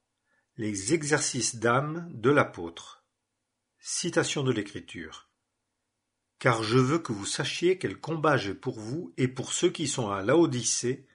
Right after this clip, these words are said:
et tous ceux qui n'ont point vu mon visage en la chair, afin que leur cœur soit consolé, étant unis ensemble dans l'amour, et pour toutes les richesses de la pleine certitude d'intelligence,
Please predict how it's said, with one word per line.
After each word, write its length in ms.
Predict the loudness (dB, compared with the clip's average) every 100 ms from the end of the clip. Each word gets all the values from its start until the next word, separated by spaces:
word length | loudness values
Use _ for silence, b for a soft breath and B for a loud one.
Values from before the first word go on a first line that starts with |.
| b b b b -2
et 140 | -2
tous 140 | 0 -4
ceux 200 | -2 -2
qui 120 | -2
n'ont 160 | -2
point 220 | -2 -2 0
vu 160 | 0
mon 140 | 0 0
visage 360 | 0 2 2
en 80 | 2
la 100 | 2
chair, 520 | -2 -4 -8 -10 -16 _ _ _ _ _ _
afin 340 | 0 2 0 2
que 140 | 2
leur 260 | 2 2 0
cœur 300 | 0 0 0
soit 240 | -6 -4
consolé, 640 | -2 -2 -2 -4 -4 -6 -10 b b b -4
étant 420 | -2 0 -2 -4 -6
unis 320 | -4 -4 -2
ensemble 500 | -2 -2 -2 -2 0
dans 140 | 2 4
l'amour, 640 | 2 0 -4 -6 -8 -16 _ _ _ -4
et 80 | -4
pour 260 | -4 -8 -6
toutes 220 | -4 2
les 160 | 2
richesses 720 | 2 -2 0 0 0 -4 -6
de 80 | -2
la 120 | 0
pleine 300 | 0 0 0
certitude 640 | -2 -2 -4 -6 -8 -2 0
d'intelligence, 1080 | 2 0 0 -4 -4 -4 -6 -6 -8 -12